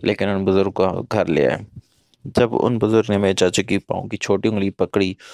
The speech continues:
और कुछ पढ़ने लगे और कहा कि "आपके भाई के ऊपर एक चुड़ैल का साया है, जिसने इनको नहाते हुए देखा है और इन पर आशिक हो गई है। वो चुड़ैल अभी जवान है और उसके भी तीन बच्चे हैं।"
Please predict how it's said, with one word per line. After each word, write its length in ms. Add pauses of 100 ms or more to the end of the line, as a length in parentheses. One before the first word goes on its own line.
(380)
और 60
कुछ 240
पढ़ने 320
लगे 320 (840)
और 140
कहा 460 (280)
कि 80
"आपके 560
भाई 300
के 120
ऊपर 220
एक 160
चुड़ैल 320
का 100
साया 360
है, 200 (760)
जिसने 280
इनको 220
नहाते 360
हुए 140
देखा 320
है 260 (200)
और 140
इन 160
पर 140
आशिक 320
हो 180
गई 180
है। 200 (320)
वो 120
चुड़ैल 360
अभी 140
जवान 400
है 140 (540)
और 60
उसके 240
भी 100
तीन 220
बच्चे 280
हैं।" 320